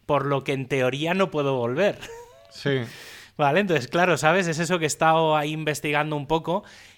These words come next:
Speaker 1: y, y he encontrado una, una, no sé, he entrado en, bueno, los vuelos, el único, la única operador que hay de vuelos entre Granada y Barcelona es Vueling. Y esta mañana me ha dado por entrar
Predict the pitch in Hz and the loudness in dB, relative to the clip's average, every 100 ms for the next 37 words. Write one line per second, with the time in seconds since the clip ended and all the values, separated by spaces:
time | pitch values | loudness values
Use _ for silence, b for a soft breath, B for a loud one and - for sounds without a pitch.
0 | _ 156 156 147 143 139 - 139 139 143 | _ -4 -2 0 -2 -4 -6 -8 -4 -4
1 | 170 208 202 202 190 180 165 160 147 151 | 0 -2 0 2 2 2 2 2 0 -4
2 | 160 151 139 139 131 147 151 165 156 135 | -2 0 2 2 0 -4 -4 -4 -2 -2
3 | 131 156 160 156 139 123 120 117 127 131 | 0 2 4 4 2 -2 -6 -6 -4 -2
4 | 117 113 120 135 147 139 - 123 117 117 | -2 -4 -2 -2 -2 -4 -10 -14 -12 -8
5 | 127 127 143 135 131 120 120 139 143 131 | -6 -6 -4 -2 -2 -4 -6 -6 -4 -4
6 | 135 127 131 127 120 120 117 - 127 139 | -2 -2 -2 -4 -6 -10 -12 -18 -14 -8
7 | 131 127 123 120 131 127 127 135 123 120 | -4 -2 -2 -2 -2 -2 -4 -6 -6 -6
8 | 123 120 123 120 120 120 117 123 123 123 | -6 -6 -4 -2 -4 -2 -2 -2 -2 -4
9 | 117 123 131 156 196 b b b b - | -6 -6 -6 -8 -12 b b b b -10
10 | 120 117 113 123 135 147 208 220 _ _ | -4 -4 -4 0 0 0 -6 -10 _ _
11 | _ _ _ _ _ _ 151 143 147 151 | _ _ _ _ _ _ -6 -2 -2 0
12 | 175 170 170 185 151 139 156 156 156 143 | 2 2 2 0 0 2 2 2 0 -2
13 | 160 170 175 226 | 0 2 0 -2